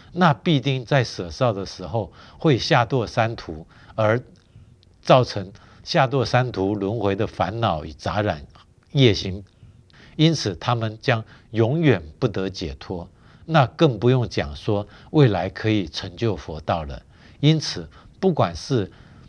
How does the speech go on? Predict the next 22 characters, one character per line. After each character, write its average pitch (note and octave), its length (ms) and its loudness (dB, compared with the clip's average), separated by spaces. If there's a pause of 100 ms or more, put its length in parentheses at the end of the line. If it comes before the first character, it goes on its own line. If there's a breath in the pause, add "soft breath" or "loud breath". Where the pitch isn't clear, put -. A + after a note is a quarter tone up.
(120 loud breath)
宗 C#3+ 220 2
喀 C#3+ 100 -2
巴 A#2+ 400 -2 (140)
乃 A2 200 -4
至 C3 260 0
历 C3 260 0
代 B2+ 180 0
的 G#2 100 -4
达 F#2 280 -4
赖 A2+ 200 2
喇 E2+ 300 -8
嘛、 G#2 260 -4 (380 soft breath)
上 B2 320 -2
师 A2+ 240 0
活 G2+ 300 0
佛 F#2+ 200 0
仁 F#2+ 240 -2
波 A2 160 2
切 F#2 360 -2 (100)
法 E2 220 -2
王 F2+ 160 -4
们， D#2+ 200 -10